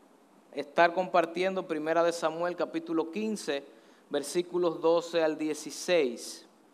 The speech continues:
Quiero que me acompañen a Primera de Samuel quince, versículos doce al dieciséis. Leemos.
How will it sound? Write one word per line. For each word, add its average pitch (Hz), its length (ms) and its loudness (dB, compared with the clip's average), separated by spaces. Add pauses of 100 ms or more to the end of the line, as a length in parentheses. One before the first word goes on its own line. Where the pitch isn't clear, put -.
(920)
Quiero 143 180 -2
que 156 80 -4
me 156 100 -2
acompañen 143 880 2
a 131 60 -4
Primera 131 400 -2
de 147 80 -2
Samuel 139 400 -4
quince, 151 600 -6 (500)
versículos 135 640 -6
doce 143 340 -2
al 143 80 0
dieciséis. 143 960 -2 (2750)
Leemos. 139 760 -2